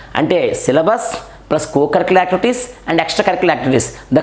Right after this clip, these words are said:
combination of these three is called curriculum. ఈ curriculum కోసము ఇప్పుడు మిగిలిన కొ-, కొన్ని కమిషన్లు, కమిటీలు కొన్ని నిర్వచనం ఇచ్చాయి, కొన్ని నిర్వచనాలు,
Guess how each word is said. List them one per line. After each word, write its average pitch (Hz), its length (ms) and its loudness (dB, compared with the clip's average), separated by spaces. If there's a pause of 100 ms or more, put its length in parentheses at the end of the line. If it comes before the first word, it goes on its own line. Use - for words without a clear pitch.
combination 185 460 0
of 151 120 0
these 185 200 2
three 170 180 4
is - 120 -6
called 165 280 0
curriculum. 127 400 0 (800)
ఈ 175 100 6
curriculum 175 480 2
కోసము 175 680 2 (180)
ఇప్పుడు 156 560 4 (440)
మిగిలిన 165 400 6
కొ-, 180 180 0
కొన్ని 165 240 0
కమిషన్లు, 185 540 4
కమిటీలు 165 720 2
కొన్ని 151 200 4
నిర్వచనం 175 240 2
ఇచ్చాయి, - 520 0
కొన్ని 131 260 4
నిర్వచనాలు, 156 500 2